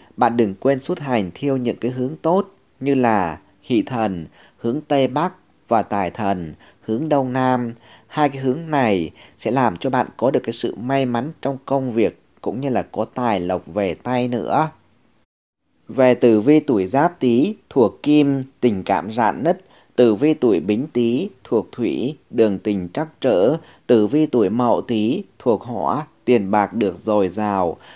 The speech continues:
Tử vi tuổi Canh Tý thuộc Thổ, kinh doanh phát đạt. Tử vi tuổi Nhâm Tý thuộc Mộc, cần nắm lấy thời cơ.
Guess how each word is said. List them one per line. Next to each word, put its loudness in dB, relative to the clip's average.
Tử 2
vi 0
tuổi 2
Canh -4
Tý -2
thuộc -2
Thổ, -2
kinh -2
doanh -4
phát -8
đạt. 0
Tử 4
vi 0
tuổi 0
Nhâm -2
Tý 0
thuộc -6
Mộc, 0
cần -2
nắm -6
lấy -2
thời -2
cơ. 4